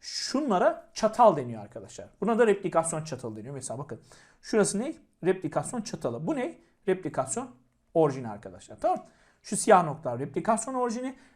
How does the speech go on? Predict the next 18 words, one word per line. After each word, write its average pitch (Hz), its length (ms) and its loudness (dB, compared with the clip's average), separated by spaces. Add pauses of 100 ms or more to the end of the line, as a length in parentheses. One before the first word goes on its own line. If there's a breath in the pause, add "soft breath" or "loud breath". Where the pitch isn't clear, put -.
(100)
Re-, 175 200 0
D 180 180 0
N 208 40 4
A'nın 208 140 4
açılmış 202 420 -2
haline, 139 420 0
çatal 185 360 4
görünümüne 139 380 -4
gelmesine 160 440 2
de 302 120 -8 (320 soft breath)
replikasyon 202 640 0 (180 loud breath)
çatalı 214 500 0 (200)
diyoruz 131 340 -2 (100)
saygıdeğer 131 520 -4 (140)
arkadaşlar. 117 560 -8 (1080 soft breath)
İşte 208 240 2
başlangıç 262 460 8
noktasından 269 580 -4